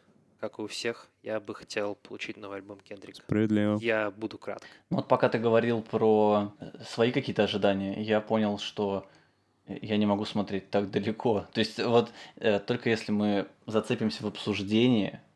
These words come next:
Speaker 3: вот, э, м, благо вы вспомнили Кендрика, и я, э, конечно же, могу поддержать ожидания. Но это уже к другому вопросу.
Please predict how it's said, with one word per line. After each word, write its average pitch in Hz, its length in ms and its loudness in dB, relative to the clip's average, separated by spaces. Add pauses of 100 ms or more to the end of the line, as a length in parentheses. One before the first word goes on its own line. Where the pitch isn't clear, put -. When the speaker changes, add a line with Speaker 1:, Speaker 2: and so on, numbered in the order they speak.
Speaker 3:
вот, 104 320 -4
э, 98 400 -2
м, 107 360 -8
благо 104 540 4
вы 101 100 -8
вспомнили 101 560 -2 (520)
Кендрика, 110 680 0
и 110 100 -2
я, 98 580 0
э, - 40 -20 (340)
конечно 110 360 0
же, 98 140 -2
могу 98 260 -2 (160)
поддержать 104 560 0
ожидания. 95 640 0
Но 131 80 0
это 127 120 2
уже 117 120 -2
к 110 40 -6
другому 120 300 4
вопросу. 107 500 0